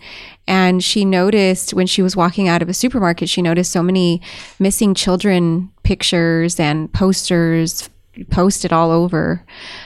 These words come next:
Um, and she couldn't come, she would stare at them. And one of, this one particular picture had the name of one of her own children. And she couldn't, uh, get over the fact that this little girl who was named the same as her child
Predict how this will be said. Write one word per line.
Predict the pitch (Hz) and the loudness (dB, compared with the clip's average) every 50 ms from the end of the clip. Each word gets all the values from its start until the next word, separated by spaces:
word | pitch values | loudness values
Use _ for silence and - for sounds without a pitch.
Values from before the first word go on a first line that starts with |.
| - - _ - | -20 -14 _ 0
Um, | 180 185 180 175 175 180 - - | 2 2 4 4 2 2 0 0
and | 190 190 | 0 0
she | - - 220 | 0 0 -2
couldn't | - - 247 247 247 247 - - - | 0 0 2 2 2 2 0 -2 -8
come, | - - - 202 202 - | -8 -4 -2 0 0 0
she | 202 - 220 202 | -2 0 0 2
would | 185 190 190 | 2 2 0
stare | - - - - - 190 190 196 202 | -2 -4 -4 -2 0 2 2 2 2
at | 202 202 - | 2 0 0
them. | - 202 196 196 202 196 - | 0 0 2 2 0 0 0
And | - 190 185 180 | -2 -2 0 0
one | 190 208 220 | 2 2 2
of, | 226 220 208 214 - - - - - - - 175 | 2 0 0 -4 -8 -14 -16 -16 -16 -14 -8 -6
this | 214 208 - - - _ _ | -4 -4 -4 -6 -10 _ _
one | - 185 208 240 277 302 | -6 -2 0 0 2 2
particular | - 269 226 - 226 - 196 185 165 160 | 2 0 0 -2 -2 0 0 0 0 0
picture | - 202 175 - - 180 165 170 | -2 -4 -4 -2 -2 -2 -2 -2
had | 170 180 165 165 165 | -2 -2 -2 -2 -2
the | 175 | -2
name | 175 165 160 170 170 165 | -2 0 0 0 0 0
of | 160 180 202 | -2 -4 -4
one | - 160 160 | -4 -2 -2
of | 165 160 | -2 -4
her | - 185 160 160 | -4 -2 -2 -2
own | 156 - - | -2 -2 -4
children. | - - 156 - - 107 104 170 190 - - - - - - - - - - - - - _ - | -4 -4 -4 -2 -4 -4 -6 -6 -8 -10 -12 -18 -20 -20 -18 -18 -18 -20 -20 -20 -20 -20 _ -4
And | 170 175 175 | -2 -2 -2
she | - - 202 | 0 -2 -2
couldn't, | - - - 214 202 196 196 190 - - - | -2 0 0 0 2 2 2 0 -2 -4 -4
uh, | - 175 170 170 | -2 -2 -2 0
get | 170 - 180 175 - | 0 0 -2 0 0
over | - 175 180 180 180 | 0 0 2 2 0
the | 175 175 | 0 -2
fact | - - 160 156 165 160 165 - - - - | -2 -2 0 0 2 0 0 -4 -8 -6 -4
that | 170 151 - - | -4 -4 -2 -2
this | 170 170 - - - | -4 -4 -4 -4 -2
little | 175 175 190 | 0 0 0
girl | 185 - 190 185 180 165 160 160 160 | 0 0 0 2 2 2 2 2 0
who | 165 185 | 2 2
was | 180 175 170 - | 0 0 2 0
named | 165 160 165 165 165 | 0 2 2 0 0
the | 175 | -2
same | - 175 156 160 | -2 -2 0 0
as | 170 - | 0 0
her | 208 196 | 0 -2
child | 185 - 180 170 160 156 156 160 170 160 - | -2 -2 -2 0 0 0 0 0 -2 -4 -6